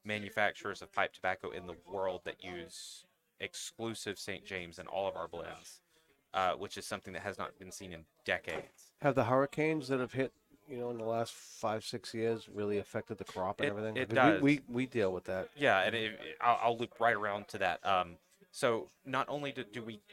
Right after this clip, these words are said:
Speaker 1: have a single source for our Perique, and not only is it Saint James, but, like, Jeremy goes down and he hand selects barrels, like, individually, many of which he may have planted or helped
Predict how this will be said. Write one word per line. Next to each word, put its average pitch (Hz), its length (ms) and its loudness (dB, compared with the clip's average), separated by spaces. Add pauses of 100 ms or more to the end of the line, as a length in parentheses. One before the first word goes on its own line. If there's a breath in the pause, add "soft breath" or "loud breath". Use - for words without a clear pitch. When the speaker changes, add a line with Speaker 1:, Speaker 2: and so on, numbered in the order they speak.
(140)
Speaker 1:
have 127 200 0
a 101 40 -2
single 127 440 -6
source 104 420 -4
for 98 300 -2
our 95 160 2
Perique, 90 360 -8
and 98 120 -10
not 110 140 0
only 110 180 -6
is 101 80 -10
it - 100 -12
Saint - 240 -6
James, 98 260 -8
but, - 140 -8
like, 92 160 -6 (100)
Jeremy 107 340 -4
goes 101 280 -2
down 98 240 -4
and 92 100 -8
he 110 180 -14 (140)
hand 104 260 -6
selects 95 460 -4
barrels, - 560 -4
like, - 140 -14 (100)
individually, 110 880 -4
many 123 240 -10
of 110 140 -10
which 113 320 -6 (240 soft breath)
he 120 160 -8
may 107 240 -6
have 104 180 -6
planted 101 600 -6
or 95 160 -4
helped 90 260 -8